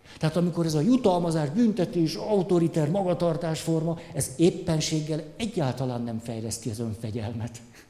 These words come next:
A poroszos, rendőrös, börtönös, nem tudom én mi, éppen ellentétben áll az önfegyelem kifejlődésével. Ráadásul, ráadásul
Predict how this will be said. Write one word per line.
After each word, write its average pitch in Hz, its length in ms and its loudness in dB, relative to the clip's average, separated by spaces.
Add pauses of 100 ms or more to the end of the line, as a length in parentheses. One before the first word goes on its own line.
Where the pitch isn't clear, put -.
(2000)
A 110 100 -4
poroszos, 165 720 -2
rendőrös, 139 720 -2
börtönös, 127 800 -4
nem 139 240 -4
tudom 123 300 -4
én 113 140 -4
mi, 139 320 -6 (460)
éppen 160 320 0
ellentétben 131 720 0
áll 120 100 -2
az 117 120 -4
önfegyelem 117 760 -4
kifejlődésével. 107 1300 -4 (1700)
Ráadásul, 143 960 -4 (600)
ráadásul 107 1000 -6